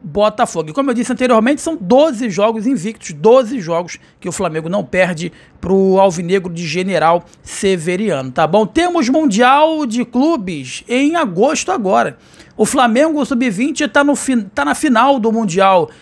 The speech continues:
de Clubes, vai jogar contra o time grego e v-, o, e o Flamengo tá, tá se movimentando nos bastidores pra trazer essa final para o Maracanã. Seria legal, seria épico,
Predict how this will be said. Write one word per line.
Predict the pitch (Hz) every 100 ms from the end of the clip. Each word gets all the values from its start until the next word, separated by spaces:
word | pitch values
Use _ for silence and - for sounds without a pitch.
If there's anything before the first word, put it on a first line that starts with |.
| _ -
de | 156 254
Clubes, | 254 185 247 339 202 - - -
vai | 180 220
jogar | 220 214
contra | 226 208 202
o |
time | - 202 185
grego | 147 190 285 190 135 - 254
e |
v-, | 247 185 - 277 247
o, | 277
e | 254
o | 302
Flamengo | 285 262 349
tá, | 330 240 170 -
tá | 190
se | -
movimentando | 214 190 214 160 - 277 320
nos | 233 185
bastidores | 190 185 156 175 254 - - -
pra | - 277
trazer | - 285 180 190
essa | 226 226 214
final | 226 170 190
para | 202 202
o | 208
Maracanã. | 208 202 208 294 196
Seria | - 180 196
legal, | 311 185 165 175 - _ _
seria | - 180 214
épico, | 175 - 180 196